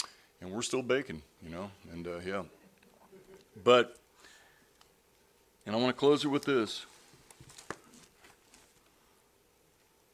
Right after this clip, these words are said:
It says, "Blessed be your glorious name, and may it be exalted above all blessing and praise." And six, "You are alone are the Lord.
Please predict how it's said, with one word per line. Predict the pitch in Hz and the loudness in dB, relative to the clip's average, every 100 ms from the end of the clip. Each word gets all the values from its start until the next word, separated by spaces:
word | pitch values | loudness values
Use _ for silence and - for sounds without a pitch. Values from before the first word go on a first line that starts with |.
| _ _ _ _ - - - | _ _ _ _ -16 -14 -12
It | - | -6
says, | 113 92 | -4 -4
"Blessed | 82 117 143 151 147 131 | 2 8 8 8 0 0
be | 135 | 2
your | 135 113 | 2 2
glorious | 104 110 120 123 120 110 | 4 6 8 8 6 -2
name, | 101 90 80 80 _ _ _ _ 90 | -2 -4 -6 -12 _ _ _ _ -6
and | 98 | -2
may | 110 113 | 0 0
it | 104 | 0
be | 107 101 | 0 -2
exalted | 90 98 107 113 123 120 117 - - - | -2 2 4 2 2 -2 -4 -18 -20 -10
above | 98 98 98 87 - | -2 4 4 4 0
all | 98 107 113 120 120 | 4 8 10 10 8
blessing | 113 113 107 113 104 | 6 4 4 -2 -4
and | 92 | -6
praise." | - 101 90 78 76 - - - - - _ _ _ 92 | -4 -2 0 -2 -8 -14 -20 -20 -20 -20 _ _ _ -12
And | - | -10
six, | - - 131 - - - - | -4 4 4 4 -2 -10 -18
"You | 82 90 135 180 | -10 -4 2 8
are | 185 | 10
alone | 180 165 160 131 104 87 80 - _ _ _ _ - _ _ _ _ _ - | 10 10 10 8 4 -2 -10 -20 _ _ _ _ -20 _ _ _ _ _ -4
are | 98 | -2
the | 98 | 0
Lord. | 98 110 101 85 | 2 2 2 0